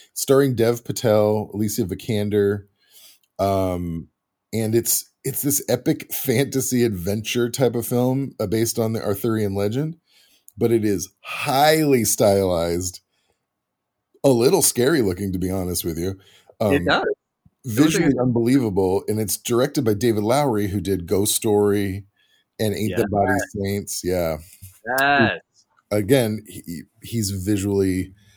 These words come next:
Speaker 1: like, just an impressive director, but he also, he really chooses, like, like, m-, content's gonna punch you in the heart.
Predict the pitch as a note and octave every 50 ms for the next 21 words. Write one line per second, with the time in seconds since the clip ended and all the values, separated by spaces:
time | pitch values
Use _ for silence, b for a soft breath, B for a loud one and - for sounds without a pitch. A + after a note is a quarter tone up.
0 | b b b _ _ _ _ _ _ _ _ - A2+ G2 E2 - - G2+ A2 G#2+
1 | - - G2+ F#2 F2 D#2+ A2 G#2+ F#2+ - G2 F2 G2 G#2 F#2 F2+ - - F#2 E2
2 | F#2+ - - - B B B B B B - A2 G2+ G2+ - - A2 G2+ G2 F#2+
3 | F#2 - - _ _ _ _ _ _ _ _ _ _ _ _ _ _ - - -
4 | G#2 F#2+ F#2 G#2 G2+ F#2+ F#2 F#2 F2 - _ _ _ _ _ - - - A2+ G#2
5 | G2 G2+ F#2+ - F#2+ F2 E2 D#2 - - - - _ _ _ _ _ _ _ _
6 | _ _ _ _ _ _ _ _ _ _ - - - - - _ _ _ _ _
7 | _ _ _ _ _ _ - C#3+ C3 B2+ A#2+ - - A2 - _ - F#2+ G2 D#2+
8 | _ _ _ _ - _ _ - - D3+ C3+ C3+ C3+ C3 A2 E2+ - - G#2+ F2+
9 | - - A2 G2+ - - G2 E2+ E2 - - - F2+ F2 F2+ F2 - -